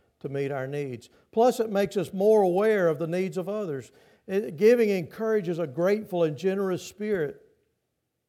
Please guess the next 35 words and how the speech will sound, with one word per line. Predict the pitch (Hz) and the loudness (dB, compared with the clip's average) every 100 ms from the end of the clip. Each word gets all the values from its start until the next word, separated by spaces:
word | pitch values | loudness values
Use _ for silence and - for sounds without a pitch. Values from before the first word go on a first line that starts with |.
| _ | _
and | 170 | -8
can | 196 | -4
help | 175 202 - | -2 -2 -6
steer | - 233 262 247 | -8 -4 -2 -2
us | 214 202 | -2 -6
away | 185 220 214 180 | -6 -2 0 -2
from | 165 147 | -8 -8
greed | 139 226 220 165 135 | -6 -4 -4 -6 -8
and | 127 131 | -10 -10
discontent." | 170 - 156 - 202 202 - _ _ _ _ _ _ _ _ _ _ _ _ _ | -12 -10 -16 -14 -14 -14 -18 _ _ _ _ _ _ _ _ _ _ _ _ _
Ramsey | 180 196 165 180 | -2 -2 -2 -6
continued, | 175 143 196 196 170 | -6 -2 0 0 -2
he | 165 | -4
said, | 156 190 | -2 -2
"While, | 165 180 160 - _ _ _ | 0 0 -2 -8 _ _ _
while | 185 185 | -2 -2
tithing | - 180 226 233 214 180 | -4 -2 2 2 2 0
ten | 220 208 | 0 0
percent | 196 - 208 | -4 0 0
of | 190 | 0
your | 175 190 | -2 -2
income | 202 208 190 160 | -4 -2 -2 -2
is | 120 | -4
biblical, | 135 233 202 143 147 151 147 _ _ _ | 2 2 2 -4 -4 -4 -6 _ _ _
that | - 185 | -4 2
doesn't | 180 185 214 | 4 4 0
mean | 185 196 | -2 0
you | 185 | 0
have | 180 180 | 0 -2
to | 175 | -2
be | 175 | -2
a | 170 | 0
Christian | - 214 220 160 | 2 0 0 -10
to | 147 | -8
tithe. | 180 185 160 113 | -8 -6 -6 -10